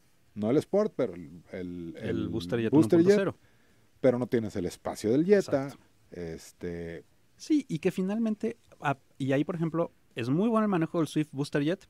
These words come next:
Speaker 2: pero la distancia entre ejes del Jetta te va a ayudar a tener un manejo tal vez con mayor aplomo,
Speaker 1: Sí,
Speaker 2: etcétera,
Speaker 1: o
Speaker 2: o
Speaker 1: sea,
Speaker 2: sea
Speaker 1: no va a ser igual de divertido que el Swift,
Speaker 2: Ujú.
Speaker 1: pero va a ser más cómodo.
Speaker 2: Sí, entonces ya se convierte en una opción muy interesante.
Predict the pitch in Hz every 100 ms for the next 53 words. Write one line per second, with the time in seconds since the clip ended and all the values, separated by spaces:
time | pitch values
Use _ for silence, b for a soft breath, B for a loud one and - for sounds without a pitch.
0 | _ 123 131 175 - 113 107 - 107 104
1 | 143 151 135 123 135 139 - - 110 104
2 | 120 107 147 202 b b b b _ 120
3 | 104 107 131 117 - 101 98 101 107 101
4 | 98 107 - 95 - 107 87 90 87 151
5 | 165 160 147 139 151 b b b - -
6 | 247 180 151 139 139 110 151 147 151 -
7 | 151 147 - _ 131 131 160 170 175 165
8 | - 180 175 170 170 131 139 160 147 127
9 | 113 131 127 - 127 113 113 - 160 151
10 | 87 - _ _ - 233 - - 143 180
11 | 220 233 202 202 233 - 175 170 175 175
12 | 165 - 156 151 151 151 147 175 170